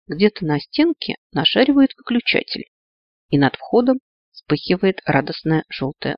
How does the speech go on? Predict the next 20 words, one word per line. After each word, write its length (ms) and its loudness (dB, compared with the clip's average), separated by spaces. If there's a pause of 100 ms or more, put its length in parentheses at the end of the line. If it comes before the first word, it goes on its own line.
лампочка. 680 -6 (720)
Арон 300 4
отходит, 480 -4 (220)
предоставляя 800 -2
Азамату 640 -2 (140)
открыть 480 -4
дверь. 380 -6 (560)
«Я 140 2
сейчас 320 0
домой 280 8
сбегаю, 480 0 (340)
постели 380 6
вам 220 -2
принесу». 560 -4 (840)
Я 180 4
слышу, 380 2
как 240 -2
его 220 2
ноги 240 0
быстро 420 0